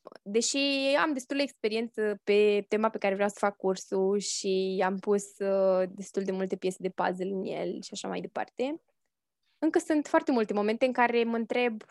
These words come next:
uh, „Dar oare chiar, uh, ar trebui eu să fac chestia asta?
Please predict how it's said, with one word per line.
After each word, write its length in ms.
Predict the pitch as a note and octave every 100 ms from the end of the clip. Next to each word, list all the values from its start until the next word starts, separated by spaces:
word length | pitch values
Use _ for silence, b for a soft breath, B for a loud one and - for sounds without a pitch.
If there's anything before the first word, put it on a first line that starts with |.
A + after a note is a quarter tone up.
| _ _ _
uh, 300 | - G#3+ G#3+ G3 _
„Dar 160 | G#3+
oare 160 | G#3 G#3
chiar, 200 | F#3+ C4
uh, 1080 | - _ _ _ _ _ _ _ A3 G3+ F#3+
ar 100 | F#3
trebui 200 | G3+ A#3+
eu 140 | A#3+
să 80 | B3+
fac 100 | C4
chestia 300 | B3+ B3 B3
asta? 340 | A#3+ - B3+